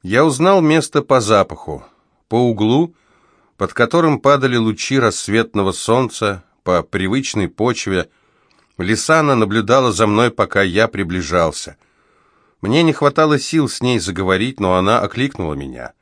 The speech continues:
«Я не могу помочь тебе, Невар.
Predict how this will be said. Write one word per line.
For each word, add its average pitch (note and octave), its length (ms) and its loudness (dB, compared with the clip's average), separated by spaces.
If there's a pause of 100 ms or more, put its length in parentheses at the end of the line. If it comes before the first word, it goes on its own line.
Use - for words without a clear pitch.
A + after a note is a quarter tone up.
(880)
«Я G2 220 -2
не A2+ 100 2
могу B2 280 2
помочь C3 440 0
тебе, D#2 440 -6
Невар. G2 540 0